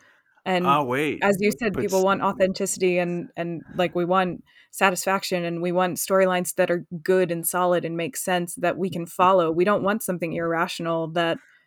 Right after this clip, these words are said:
Speaker 1: we're like, "Oh, that could just happen at any point."
Speaker 2: But see, the, but see, the thing I lo-, uh, the thing I love about Game of Thrones is that it was a retelling of the War of the Roses.
Speaker 1: Yeah.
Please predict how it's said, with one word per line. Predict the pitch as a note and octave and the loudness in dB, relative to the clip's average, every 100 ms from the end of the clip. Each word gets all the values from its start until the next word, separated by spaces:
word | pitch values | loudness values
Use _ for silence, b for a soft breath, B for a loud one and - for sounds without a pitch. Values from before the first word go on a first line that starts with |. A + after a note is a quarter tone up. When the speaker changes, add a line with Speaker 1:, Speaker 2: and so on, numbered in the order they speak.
| _ | _
Speaker 1:
we're | F3+ F3+ | 4 6
like, | F3+ F3 - _ _ _ _ _ _ _ _ _ _ | 6 4 -2 _ _ _ _ _ _ _ _ _ _
"Oh, | - G#3 | 4 6
that | F#3+ F3+ | 6 4
could | G3+ | 0
just | F3 F3+ | 0 -2
happen | - F#3+ F#3 F3+ | 2 2 4 2
at | F3 | 2
any | F3+ E3+ | 2 0
point." | E3 - G3 D#3+ - C4 _ _ _ _ _ _ _ | -4 -6 -6 -6 -10 -18 _ _ _ _ _ _ _
Speaker 2:
But | - C#3 | -8 -8
see, | - - C3+ B2 | -8 -6 -4 -4
the, | A#2+ A2 A2+ - b b b _ | -4 -8 -10 -20 b b b _
but | A#2+ - | -6 -6
see, | - A#2+ | -4 -2
the | A2+ | -4
thing | - C#3 C3 | -4 -2 -2
I | |
lo-, | A#2+ B2+ B2+ - | -2 -4 -8 -10
uh, | D#3 | -14
the | C3 | -14
thing | - E3+ D#3+ | -6 -2 4
I | |
love | B2+ C3+ | 8 8
about | A#2+ G#2+ - | 6 -2 -4
Game | A2+ | -6
of | G2+ | -4
Thrones | - G3 G#3 C#3+ A#2+ A#2 - | -2 0 0 -2 -4 -8 -10
is | B2 A2+ | -8 -4
that | B2+ | -2
it | A#2 | -2
was | A#2+ A2+ | -6 -6
a | A2 | -4
retelling | G#2 B2 C3+ B2 A#2 | -2 -2 -2 -4 -4
of | G2 | -4
the | F#2+ | -4
War | E2+ A2 | -4 -4
of | - | -6
the | - | -8
Roses. | D2 - C3+ C3+ - - _ _ _ _ _ _ _ _ _ _ _ _ _ _ _ _ _ _ _ - | -6 -6 -10 -20 -20 -20 _ _ _ _ _ _ _ _ _ _ _ _ _ _ _ _ _ _ _ -4
Speaker 1:
Yeah. | F4 D#4+ F#3+ F3 | 2 4 4 2